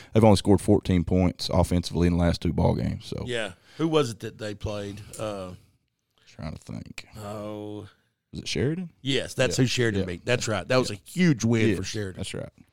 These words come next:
Speaker 1: And then, let's see, to round out my top ten, I had Maumelle last week at nine. Tough loss in overtime to Joe T. And then Camden Fairview, uh, lost to a much improved El Dorado, forty thirty-six.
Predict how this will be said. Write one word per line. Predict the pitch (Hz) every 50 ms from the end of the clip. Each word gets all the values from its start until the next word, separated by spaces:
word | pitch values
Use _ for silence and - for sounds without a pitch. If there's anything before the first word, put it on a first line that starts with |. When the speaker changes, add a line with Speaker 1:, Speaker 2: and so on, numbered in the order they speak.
| - - - - - - - - _ -
Speaker 1:
And | 127 127 123
then, | 147 156 156 151 151
let's | 147 139 143
see, | - - 151 127 131 127
to | 113
round | 113 123 127 127 123
out | 127 117 -
my | -
top | 104 - - 120 117 107 - -
ten, | - - 117 117 117 113 110 110 107 - - - _ -
I | 95 95 92
had | 101 95 90
Maumelle | 98 101 101 104 104 104 101 98 101 98 95 95 92
last | 98 98 98 95 - -
week | 101 104 98 -
at | - -
nine. | 90 92 92 95 95 95 95 95 92 104 -
Tough | - - 113 110 - -
loss | 98 104 101 101 98 95 - -
in | 71 85
overtime | 90 92 90 85 - 90 90 90
to | 90 90
Joe | 85 87 87 87
T. | 87 - - 92 87 87 85 82 82 - - - - - - _ -
And | - 85 85 85 87
then | 87 87 85 82 80
Camden | - - 101 98 90 85 82
Fairview, | - - 90 90 87 82 87 85 85 85 82 82 90 101 - -
uh, | 82 82 82 - -
lost | 87 87 82 82 98 -
to | - 85
a | 82
much | 85 90 87 - -
improved | 78 78 - - - 90 87 -
El | 69 82 82
Dorado, | - - - - - - - -
forty | _ _ - - - -
thirty-six. | - - - - - 101 - - - - - _ - - -